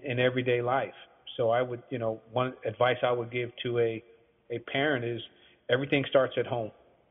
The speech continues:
and having tough conversations about whether it's respect, uh, whether it's character, uh, whether you're talking about race relationships. I think all of those things begin at home, healthy conversation, respectful conversation at home,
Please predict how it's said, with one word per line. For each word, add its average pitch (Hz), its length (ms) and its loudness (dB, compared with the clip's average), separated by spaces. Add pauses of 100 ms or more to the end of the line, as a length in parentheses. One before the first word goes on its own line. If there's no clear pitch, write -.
(160)
and 113 380 -8 (320)
having 127 420 2
tough 139 180 6
conversations 127 800 0
about 117 420 0
whether 117 340 0
it's 110 120 -6 (600)
respect, 131 580 0 (440)
uh, 117 200 -4
whether 117 320 0
it's 110 100 -8 (160)
character, 135 640 2 (500)
uh, 110 180 -4
whether 120 580 0
you're 113 120 -4
talking 120 360 2
about 110 340 0
race 127 300 2
relationships. 127 840 -2 (500)
I 110 60 4
think 127 200 0
all 127 200 6
of 127 60 2
those 123 220 0
things 123 220 -2
begin 117 300 0
at 117 120 2
home, 135 400 2
healthy 131 320 2
conversation, 127 720 -2
respectful 123 500 -2
conversation 127 640 -2
at 110 60 -2
home, 135 360 2